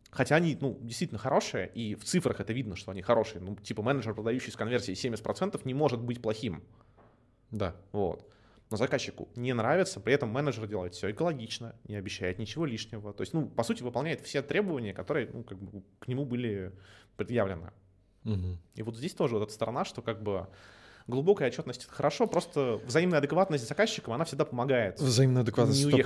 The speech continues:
Speaker 2: процентов.
Speaker 1: никуда.
Speaker 2: Я бы даже здесь сказал немножко даже о другом. Иногда эта отчётность глубокая,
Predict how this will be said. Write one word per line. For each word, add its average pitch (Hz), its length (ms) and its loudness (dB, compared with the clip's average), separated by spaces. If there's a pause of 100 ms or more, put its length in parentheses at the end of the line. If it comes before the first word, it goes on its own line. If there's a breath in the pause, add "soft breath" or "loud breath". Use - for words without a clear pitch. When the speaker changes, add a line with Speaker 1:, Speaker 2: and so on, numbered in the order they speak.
Speaker 2:
процентов. 104 460 4
Speaker 1:
никуда. - 160 -6
Speaker 2:
Я 107 180 4
бы 120 80 -2
даже 107 280 2
здесь 104 160 -2
сказал 107 280 0
немножко 104 320 -2
даже 95 200 -2
о - 20 0
другом. 104 360 0
Иногда 98 380 0
эта 92 420 0
отчётность 156 480 0
глубокая, 98 720 0